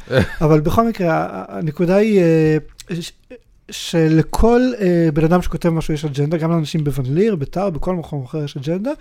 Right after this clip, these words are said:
Speaker 2: אבל חשוב שמישהו יעשה את המחקרים, וכמה שיותר אנשים שעושים, ככה אתה מאזן את הקטע הזה של האג'נדות, אם עושים גם אנשים משמאל וגם אנשים מימין, עכשיו, זה בעיה מאוד, מאוד, מאוד רצינית בישראל.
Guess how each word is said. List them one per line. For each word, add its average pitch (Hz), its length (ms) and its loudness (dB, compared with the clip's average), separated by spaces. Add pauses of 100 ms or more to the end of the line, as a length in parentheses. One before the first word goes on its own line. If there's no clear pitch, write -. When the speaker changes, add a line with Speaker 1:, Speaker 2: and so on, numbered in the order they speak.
(260)
Speaker 2:
אבל 170 120 6
חשוב 233 240 0
שמישהו 240 280 0
יעשה 190 160 -4
את 202 60 -8
המחקרים, 180 560 -4
וכמה 208 280 -2
שיותר 208 360 -2
אנשים 196 320 -2
שעושים, 285 600 -6 (380)
ככה 226 240 0
אתה 214 160 0
מאזן 180 460 2
את 196 60 -6
הקטע 190 360 -2
הזה 170 160 -2
של 175 120 -6
האג'נדות, 156 540 0
אם 160 60 -4
עושים 160 300 -4
גם 156 180 -4
אנשים 147 260 -8
משמאל 240 520 -4
וגם 147 200 -6
אנשים 143 280 -8
מימין, 185 520 -4 (720)
עכשיו, 180 180 0 (260)
זה 156 280 -4
בעיה 156 320 0
מאוד, 196 400 -2
מאוד, 165 360 -4
מאוד 165 200 -2
רצינית 156 360 -4
בישראל. 190 420 -6